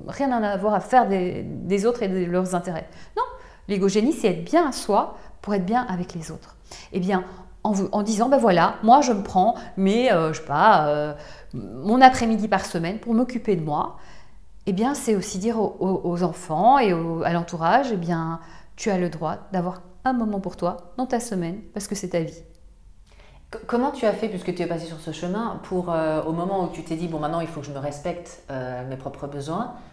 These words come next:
Speaker 2: pour ne pas culpabiliser ? Parce que quand souvent on a été au service des autres, quand on commence à ne plus l'être, on culpabilise.
Speaker 1: Alors, quand j'ai pris conscience de ça, j'ai, du coup, j'ai pas con-, culpabilisé parce que j'ai compris qu'en fait,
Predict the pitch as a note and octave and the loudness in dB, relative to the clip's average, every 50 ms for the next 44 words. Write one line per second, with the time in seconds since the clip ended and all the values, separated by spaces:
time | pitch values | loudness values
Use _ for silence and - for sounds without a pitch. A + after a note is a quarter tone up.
0 | - - - E3 D#3+ E3 D#3+ - F#3+ F#3+ - - C4 A3 G#3+ - G3 F3+ F#3 F3+ | -20 -8 -6 -4 -2 -2 0 0 -2 -2 -2 -2 -2 -2 0 0 0 2 2 0
1 | F3+ F3+ F3+ F3 E3+ E3+ - - - - - - C#3 - D3+ D3+ C#3+ - - - | -2 -2 -2 -4 -6 -6 -8 -10 -14 -12 -10 -10 -6 -6 -6 -6 -6 -8 -8 -6
2 | G#3 G3 G#3 G3+ G3 E3+ D#3 D3 C#3+ C#3+ D3+ C#3 C3+ - E3 E3 C#3+ D3 D3 C#3+ | -4 -2 -2 0 0 0 -2 -2 -2 -2 -4 -6 -4 -4 -6 -6 -4 -6 -8 -6
3 | D3 D3+ D3 D#3+ F#3+ A#3+ C4 - - - - - - - - - - - D#3 E3 | -6 -6 -4 -2 -2 -4 -4 -6 -10 -16 -18 -20 -20 -20 -20 -10 -8 -6 -6 -4
4 | D#3+ D3+ G3 G3+ G3 F#3+ F#3+ F3 D#3+ D#3+ D#3 D#3+ - F3+ E3+ F3+ G#3+ C4 - - | -4 -2 -2 -2 -2 -2 -2 -2 -2 -2 -2 -4 -4 -2 2 2 2 2 0 -4
5 | - E3+ - - F#3 F#3 - E3+ D#3 D#3+ D#3 D3 D3 - - - - - - - | -10 -10 -8 -6 -6 -6 -4 -4 -4 -4 -6 -6 -8 -12 -16 -20 -20 -20 -20 -18
6 | - - - - - G#3 G#3 G#3+ G#3+ - D#4 D4+ C#4 D4 D4 - E4+ E4 - C#4+ | -18 -16 -16 -2 2 2 2 2 4 4 4 4 4 2 0 0 -2 -2 0 -2
7 | C#4 C#4+ - C4+ B3+ A3+ A#3+ A#3+ A#3 - - C#4 C4+ C#4 C4 A3+ A3 F#3+ A#3 A#3 | -2 -2 -4 -4 -2 -2 -2 -2 -2 0 2 4 4 4 2 2 0 -2 -4 -4
8 | - D4 B3+ C4 B3+ - B3 B3 A#3+ G#3+ G3 - - - - - B3 A3+ A#3 A3+ | -4 -2 -2 2 4 4 4 4 2 -2 -4 -6 -12 -18 -4 -2 0 2 4 2
9 | G#3 G3+ G#3+ G#3+ A3 G#3 G3+ C4 C4+ C4 C4 G#3 G3 - - A3 G3 G3+ G3+ - | 2 2 2 0 0 0 0 0 0 0 0 -2 -4 -2 -2 0 0 0 -2 -4
10 | G#3 G3 - - A#3+ A#3 A3+ A#3 - - - - - - - - - G3+ G3 G3 | -6 -6 -2 -2 -2 -2 -2 -4 -10 -16 -18 -20 -20 -20 -12 -4 -2 -2 0 2
11 | - C4 C#4 C4+ C4 - - | 4 4 4 4 0 -6 -12